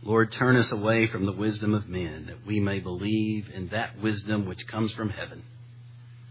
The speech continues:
that we together may trust in Christ, and that we also may rejoice in your salvation, and that redemption that has come to Jerusalem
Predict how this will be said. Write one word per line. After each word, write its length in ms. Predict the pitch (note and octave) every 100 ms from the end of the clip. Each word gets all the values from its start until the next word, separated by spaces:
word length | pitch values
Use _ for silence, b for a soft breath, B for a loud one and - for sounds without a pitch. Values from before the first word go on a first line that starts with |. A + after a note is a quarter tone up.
| - - - - - - - -
that 180 | F2+ F2+
we 160 | A2+
together 560 | A2+ A#2 A2 G#2+ G#2+ G#2+
may 160 | G#2 G2
trust 400 | - G#2 G#2 A2
in 140 | G#2
Christ, 580 | - F2 E2 F2 - - - F#2+
and 160 | E2
that 220 | F#2+ -
we 220 | A2 A#2+ A#2
also 480 | A#2+ A2+ - F#2+ F2
may 200 | F#2 F#2
rejoice 640 | G2+ F2 D#2+ D2 - - - - - - - - - - - - - - - -
in 140 | F#2+
your 180 | G2 A2+
salvation, 760 | - A#2 A2 G2+ F2+ - F2
and 100 | F#2
that 200 | A#2 B2
redemption 580 | B2 A2 A2+ A#2+ - C3
that 120 | A2
has 180 | G2 F#2
come 440 | - B2+ A2+ F#2+ D#2+
to 80 | F2
Jerusalem 680 | F2+ G2 B2+ - F2 -